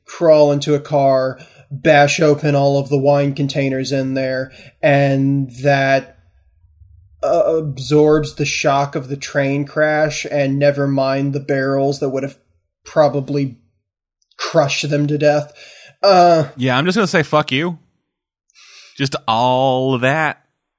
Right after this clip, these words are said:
Speaker 1: See, my argument was that they just wanted to die the way Jimmy would want to die, immersed in alcohol.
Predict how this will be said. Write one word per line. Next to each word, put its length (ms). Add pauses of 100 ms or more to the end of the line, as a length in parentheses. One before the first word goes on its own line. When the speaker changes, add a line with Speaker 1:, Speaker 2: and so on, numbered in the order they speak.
(340)
Speaker 1:
See, 180
my 280
argument 560
was 320
that 140
they 100
just 200
wanted 280
to 60
die 340
the 100
way 180
Jimmy 720
would 160
want 220
to 60
die, 380 (260)
immersed 600
in 100
alcohol. 720